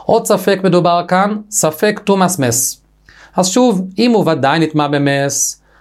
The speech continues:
אז אחרי שהוא נטמע מתומאס מס, שבעת ימים שמקבל הזוהר בשלישי ושביעי, הוא מביא את קורבנס טומאה, מגלח, ומתחיל נזירוס טהרה.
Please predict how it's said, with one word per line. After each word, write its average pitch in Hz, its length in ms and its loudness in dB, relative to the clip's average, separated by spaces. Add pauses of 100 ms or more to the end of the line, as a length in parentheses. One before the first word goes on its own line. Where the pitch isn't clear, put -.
(120)
אז 180 140 2
אחרי 196 320 2
שהוא 185 160 -2
נטמע 165 260 0
מתומאס 147 500 0
מס, 196 260 2
שבעת 147 400 0
ימים 180 280 2
שמקבל 147 460 0
הזוהר 143 240 0
בשלישי 143 420 0
ושביעי, 220 440 0 (500)
הוא 208 80 4
מביא 190 400 2
את 185 40 -2
קורבנס 147 500 -2
טומאה, 226 320 2
מגלח, 190 680 2
ומתחיל 185 420 0
נזירוס 190 340 2
טהרה. 151 300 0